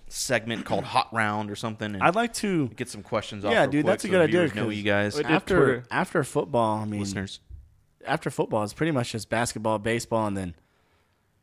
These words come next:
Speaker 2: I mean, we got college sports after that, 'cause after football, it's just kinda like,
Speaker 3: You
Speaker 2: ah,
Speaker 3: got
Speaker 2: you
Speaker 3: March
Speaker 2: got
Speaker 3: Rap
Speaker 2: college
Speaker 3: Madness.
Speaker 2: basketball, then you got college baseball starting up. You still got the N B A. There's N H L. I don't know if any of you guys like the N H L, but, I mean, I'm an Edmonton Oilers fan, so.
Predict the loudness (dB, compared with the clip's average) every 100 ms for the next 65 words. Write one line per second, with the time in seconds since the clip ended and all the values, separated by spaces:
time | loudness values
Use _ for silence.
0 | _ _ _ _ _ _ _ -4 -2 2
1 | 0 0 0 0 0 -4 -4 -4 -4 -8
2 | -6 -6 -8 -10 -12 -12 -10 -10 -8 -10
3 | -12 -8 -8 -8 -10 -10 -8 -8 -6 -8
4 | -4 0 2 2 2 -2 -2 0 -2 -2
5 | -4 -4 -4 -8 -8 -6 -6 -6 -6 -8
6 | -8 -8 -10 _ _ _ _ _ _ _
7 | _ _ _ 0 2 2 0 -2 0 0
8 | 0 0 0 0 0 -4 -4 -6 -4 0
9 | 0 0 -2 -2 0 0 0 0 0 -2
10 | -6 -8 -4 -4 -2 -2 0 2 2 0
11 | -2 -6 -6 -6 -6 -6 -6 -6 -8 -8
12 | -8 -6 -6 -6 -4 -4 -6 -8 -8 -8
13 | -8 -8 -4 -4 -4 -4 -2 0 -2 -6
14 | -10 -10 -10 -12 -12